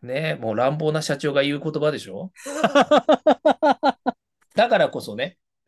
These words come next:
Speaker 1: もう抜本的に変えなきゃいけないよねっていうところに、エーアイの活用っていうものが言われていて、今ね、わざわざその、エーアイの活用って言わなくったって、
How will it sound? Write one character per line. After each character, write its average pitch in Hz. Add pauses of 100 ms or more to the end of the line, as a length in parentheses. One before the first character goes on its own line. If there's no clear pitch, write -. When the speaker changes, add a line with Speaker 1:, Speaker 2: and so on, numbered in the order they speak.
Speaker 1:
も 131
う -
抜 -
本 170
的 175
に 170
変 165
え -
な 175
き 165
ゃ 131
い 107
け 131
な 147
い 127
よ 110
ね 156
っ 170
て 165
い 165
う 170
と 190
こ 220
ろ 220
に、 127
エ 131
ー 143
ア -
イ -
の 104
活 -
用 113
っ 107
て 127
い -
う 123
も 139
の 160
が 190 (120)
言 113
わ 113
れ 113
て 117
い 117
て、 170 (220)
今 226
ね、 113
わ 123
ざ 247
わ 120
ざ 123
そ 110
の、 101 (260)
エ 156
ー -
ア -
イ 262
の 160
活 -
用 139
っ 135
て 151
言 135
わ 156
な 214
く -
っ -
た 110
っ -
て、 117